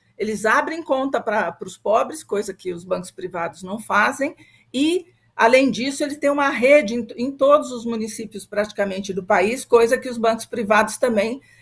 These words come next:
é, se concentram nas maiores cidades. No caso da Caixa, a gente tinha até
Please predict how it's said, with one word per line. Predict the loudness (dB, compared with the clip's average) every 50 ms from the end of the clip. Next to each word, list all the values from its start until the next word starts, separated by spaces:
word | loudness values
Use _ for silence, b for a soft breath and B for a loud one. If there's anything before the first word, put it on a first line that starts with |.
| b b
é, | 2 4 4
se | 4 2 -2 0
concentram | 4 4 4 4 2 -2 -2 -2 -2 -2 -2 -2 -2 -2 0 0 2
nas | 4 4 6 6 6 4 2 2
maiores | 0 2 2 4 4 4 4 2 0
cidades. | -6 -10 -6 -6 -6 -6 -6 -8 -8 -8
No | -8 -8
caso | 0 2 4 4 4 2 -2
da | -6 -6
Caixa, | -6 -2 0 0 0 0 -2 -6
a |
gente | -8 -6 -8 -8 -8 -10
tinha | -6 -4 -2 -2
até | -2 0 2 2 2 2 0